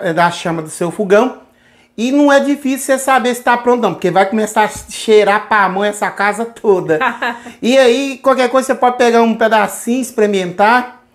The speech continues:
Speaker 1: com a colherzinha, uma faquinha, né? Demorou, né, Tamires?
Speaker 2: É.
Speaker 1: Bom, galerinha, eu acabei de olhar aqui, nossas pamonhas já estão prontas, tô desligando. Vou te explicar pra vocês como saber que elas estão prontas, ó. Primeiramente,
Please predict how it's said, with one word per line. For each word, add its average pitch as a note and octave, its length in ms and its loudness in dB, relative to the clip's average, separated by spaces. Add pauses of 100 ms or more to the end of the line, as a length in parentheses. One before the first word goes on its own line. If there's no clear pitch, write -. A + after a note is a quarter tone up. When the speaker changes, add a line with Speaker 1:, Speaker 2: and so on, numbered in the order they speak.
(180)
Speaker 1:
com G#3 80 -4
a G3+ 60 0
colherzinha, F#3+ 480 -2
uma F#3+ 100 -4
faquinha, A3+ 440 -8
né? G#3+ 180 -10
Demorou, A#3+ 320 4
né, B3 120 2
Tamires? G3 300 -2
Speaker 2:
É. G3 680 -8 (2000)
Speaker 1:
Bom, D#4 200 4
galerinha, G3+ 480 4
eu G3+ 60 4
acabei A3+ 360 2
de A3+ 100 0
olhar G#3 220 6
aqui, G#3 220 -4
nossas A#3+ 640 0
pamonhas F#3 480 0
já F3 80 -2
estão F#3+ 280 -6
prontas, F3+ 300 -8 (140)
tô G3 480 4
desligando. F#3 1120 0 (340)
Vou A3 220 2
te - 80 -10
explicar B3 360 -2
pra A3+ 120 0
vocês A3+ 340 0
como C4+ 320 -4
saber A3+ 600 2
que A3+ 100 0
elas A3 240 2
estão A3+ 320 -2
prontas, C#3+ 420 -4
ó. A#2+ 40 -4
Primeiramente, B3 1000 0